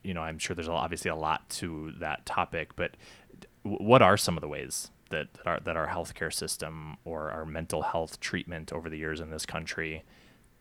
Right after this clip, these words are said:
have potentially led to some of these issues that we're talking about?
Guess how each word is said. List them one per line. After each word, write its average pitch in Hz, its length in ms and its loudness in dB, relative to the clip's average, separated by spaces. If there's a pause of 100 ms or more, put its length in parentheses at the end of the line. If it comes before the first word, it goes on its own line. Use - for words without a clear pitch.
have 78 580 -2 (600)
potentially 82 680 -2 (140)
led 80 280 -2
to 85 120 -2
some 80 200 -6
of 80 100 -4
these - 500 -8 (1040)
issues - 360 -4
that - 100 -6
we're - 80 -4
talking - 340 -6
about? 50 260 -6